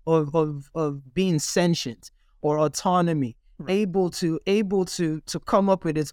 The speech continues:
Speaker 1: own ideas, right?
Speaker 2: Mm-hmm.
Speaker 1: Where, you know, how do we factor our own inputs in, in that environment? Um,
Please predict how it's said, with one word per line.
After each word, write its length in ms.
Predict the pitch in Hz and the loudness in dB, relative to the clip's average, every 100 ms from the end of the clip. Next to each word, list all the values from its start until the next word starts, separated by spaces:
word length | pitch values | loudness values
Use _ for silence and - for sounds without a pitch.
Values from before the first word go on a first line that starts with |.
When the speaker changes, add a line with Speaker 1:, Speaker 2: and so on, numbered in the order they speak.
| - | -2
Speaker 1:
own 220 | 175 170 | -2 0
ideas, 960 | 160 147 143 139 143 170 135 117 - - _ _ _ _ - | 0 0 -2 -4 -2 0 0 -4 -16 -20 _ _ _ _ -2
right? 300 | 165 175 - _ _ _ _ _ _ _ _ _ _ _ _ 170 | 2 2 0 _ _ _ _ _ _ _ _ _ _ _ _ -4
Speaker 2:
Mm-hmm. 220 | 165 170 | -2 2
Speaker 1:
Where, 480 | 208 226 233 233 202 - - | 2 4 2 2 -2 -8 -8
you 140 | 185 170 | -4 -4
know, 120 | 156 _ _ _ _ _ _ _ _ _ _ _ _ _ _ _ - | -6 _ _ _ _ _ _ _ _ _ _ _ _ _ _ _ -14
how 400 | - - 233 233 | -4 2 4 4
do 160 | 185 | 2
we 140 | 180 196 | 0 -2
factor 760 | - 214 190 - 196 170 160 - - | 0 2 2 0 0 0 0 -4 -2
our 180 | 160 165 | -2 0
own 240 | 190 175 - | -2 -2 -2
inputs 580 | 196 190 170 135 - - _ - | 0 0 0 -2 -6 -20 _ -2
in, 240 | 202 196 | 0 0
in 280 | - 202 180 | -2 -2 2
that 180 | 160 151 | 2 2
environment? 960 | 151 143 143 147 147 135 120 110 - _ _ _ - | 0 0 2 4 2 0 -4 -10 -20 _ _ _ -2
Um, 480 | 151 156 151 143 | 4 4 4 2